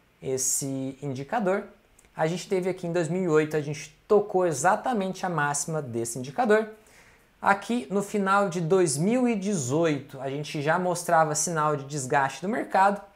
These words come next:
Veio a cair e sinalizar a compra no fundo aqui de dois mil e vinte, né, quando o mercado tava lá na baixa. Agora que recuperou, a gente tá próximo de bater um novo topo.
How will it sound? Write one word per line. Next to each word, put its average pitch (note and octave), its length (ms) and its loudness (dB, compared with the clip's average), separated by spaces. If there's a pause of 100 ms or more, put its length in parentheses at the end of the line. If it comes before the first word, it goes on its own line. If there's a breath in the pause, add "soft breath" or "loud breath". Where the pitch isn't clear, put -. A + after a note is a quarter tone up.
(340 soft breath)
Veio A#3 260 8
a A#3+ 60 8
cair A3 520 2
e D#3+ 80 -8
sinalizar E3+ 520 0
a E3 80 -6
compra D3+ 420 -2
no D#3 140 -2
fundo G#3+ 480 0
aqui E3 440 0 (220 loud breath)
de C#3 280 -2
dois F#3+ 280 2
mil C3+ 180 -2
e G3+ 100 -2
vinte, E3 460 -6
né, E3 160 -4
quando C#3+ 200 -4
o - 20 -6
mercado C3+ 360 -2
tava C#3+ 180 0
lá A#2 100 0
na F#3 120 -2
baixa. G#3+ 360 4 (400 soft breath)
Agora F#3 440 4
que F#3+ 160 -6
recuperou, G3 480 0 (200 loud breath)
a D#3+ 80 -8
gente D#3+ 180 -10
tá F#3+ 140 -2
próximo D#3+ 460 0
de D#3 80 -6
bater D#3+ 300 0
um D3+ 280 -4
novo G#3+ 540 6
topo. - 520 2